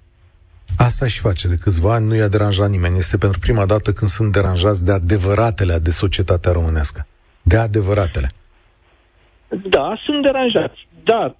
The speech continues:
Speaker 2: părerea personală a mea este că nu îi interesează câtuși de puțin.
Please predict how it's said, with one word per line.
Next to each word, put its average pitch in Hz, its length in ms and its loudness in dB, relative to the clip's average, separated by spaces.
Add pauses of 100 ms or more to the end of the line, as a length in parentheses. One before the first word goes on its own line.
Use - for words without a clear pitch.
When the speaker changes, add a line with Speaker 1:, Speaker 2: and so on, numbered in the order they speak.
(140)
Speaker 2:
părerea 208 580 2 (140)
personală 190 580 -2
a 131 120 2
mea 120 340 2
este 208 520 2
că 214 260 0
nu 277 340 -2
îi 254 120 -6
interesează 214 640 0
câtuși 196 280 -2
de 165 120 2
puțin. - 440 -6